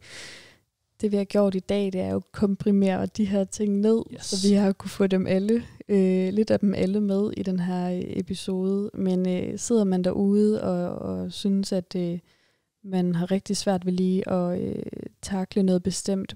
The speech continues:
Speaker 1: bare ud fra den her podcast, så skal det jo siges, at der er, øh, meget arbejde i de her forskellige punkter, og, øh, mange andre ting, som ikke kunne komme med. Så man skal ikke, øh, man skal ikke have dårlig samvittighed eller noget, hvis man... Øh,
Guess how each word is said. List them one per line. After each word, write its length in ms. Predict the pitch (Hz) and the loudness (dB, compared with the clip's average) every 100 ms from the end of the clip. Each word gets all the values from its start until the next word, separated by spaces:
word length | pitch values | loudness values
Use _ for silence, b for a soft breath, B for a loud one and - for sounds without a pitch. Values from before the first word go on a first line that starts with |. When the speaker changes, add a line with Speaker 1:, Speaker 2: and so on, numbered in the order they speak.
| - | -8
Speaker 1:
bare 320 | 180 175 196 | -6 -2 0
ud 140 | 202 196 | 2 0
fra 140 | 190 | 0
den 140 | 180 | 0
her 80 | 190 | 0
podcast, 640 | 196 196 - - 175 180 - | 2 0 0 -2 -2 -4 -4
så 80 | 190 | -4
skal 220 | - 185 | 0 0
det 80 | 185 | 0
jo 60 | |
siges, 420 | 185 208 208 208 208 | -2 0 0 0 -2
at 180 | 185 | -2
der 80 | - | -2
er, 240 | 170 180 185 b b b b b b - | -2 0 -2 b b b b b b 0
øh, 380 | 196 180 175 175 - | 4 4 2 0 -2
meget 440 | 196 180 175 202 | -4 -2 2 2
arbejde 560 | - 214 247 233 202 196 | 2 2 2 2 2 2
i 20 | |
de 200 | 185 208 | 2 4
her 100 | 208 | 4
forskellige 500 | 202 202 - 214 202 | 2 -2 0 2 2
punkter, 420 | 196 214 208 214 | 2 0 2 2
og, 480 | 214 208 190 185 185 | 0 0 -2 0 0
øh, 240 | 180 190 - - | -2 -2 -6 -6
mange 360 | - 190 180 196 | 0 2 2 2
andre 320 | 185 185 208 | 2 2 0
ting, 360 | 196 - 190 - | 0 0 0 -2
som 160 | 190 180 | 0 2
ikke 160 | 180 - | 2 0
kunne 120 | 202 | -2
komme 280 | - 180 175 | 2 2 4
med. 220 | 175 185 | 2 2
Så 120 | 180 | 2
man 160 | 185 175 | 0 0
skal 180 | - - | -4 -4
ikke, 680 | 220 208 - 196 180 175 180 - - | -2 -2 0 2 4 2 0 -4 -6
øh, 200 | 196 196 196 | -6 -6 -4
man 140 | 190 | -4
skal 140 | 185 208 | -2 -2
ikke 100 | 208 | -2
have 100 | 196 | 2
dårlig 300 | 185 190 202 | 2 4 2
samvittighed 580 | 180 180 190 190 185 180 - | 0 -4 -2 0 0 0 0
eller 140 | 180 | 0
noget, 240 | 170 170 180 | 2 2 2
hvis 200 | 180 - | 0 -2
man... 240 | 180 180 185 | -2 -2 -4
Øh, 100 | 185 | -4